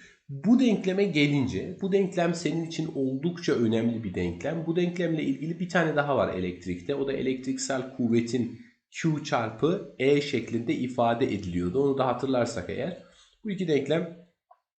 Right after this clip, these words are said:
muhtemelen bu seneki sınav sorumuz olabilir sevgili arkadaşım. O yüzden önem ver. İlk ve son noktaların potansiyelleri hesaplanırken taşınan yükü hesaba katmıyoruz. Neden? Taşıdığımız yük kendi üzerinde bir kuvvet oluşturamaz. O zaman bir iş yapmamış olur.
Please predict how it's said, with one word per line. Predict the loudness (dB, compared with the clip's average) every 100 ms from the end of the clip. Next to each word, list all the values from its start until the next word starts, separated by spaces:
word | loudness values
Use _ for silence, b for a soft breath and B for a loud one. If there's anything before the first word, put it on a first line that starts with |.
| -8
muhtemelen | -2 0 2 2 2 2
bu | 0
seneki | -2 -2 -2
sınav | 0 0
sorumuz | 0 -2 -2 -2
olabilir | 0 0 0 -4 -6 -12 -10
sevgili | -4 -2 -2 -6
arkadaşım. | -8 -10 -10 -8 -4
O | -4
yüzden | -4 -4 -6 -12 _
önem | -4 -2 -2 -4
ver. | -6 -10 B B B B
İlk | -2 0 2
ve | 2
son | 2 4
noktaların | 4 4 2 2 2
potansiyelleri | 0 2 2 2 0 0
hesaplanırken | 0 0 0 -2 0 0 0
taşınan | 0 0 0 2
yükü | 2 0
hesaba | 0 0 0 0
katmıyoruz. | 0 0 2 2 0 0
Neden? | 0 2 -2 -8 B B B
Taşıdığımız | 2 2 4 4 6
yük | 4 0 -6 -16 -10
kendi | -2 0 2 4 4 4 -2
üzerinde | -4 0 0 0 -4 -4
bir | -6
kuvvet | -4 -2 -2 0
oluşturamaz. | -2 -2 0 2 2 0 -4
O |
zaman | -2 -2 -2
bir | -2
iş | -2 -2 0
yapmamış | -2 -2 -6 -4
olur. | -4 -2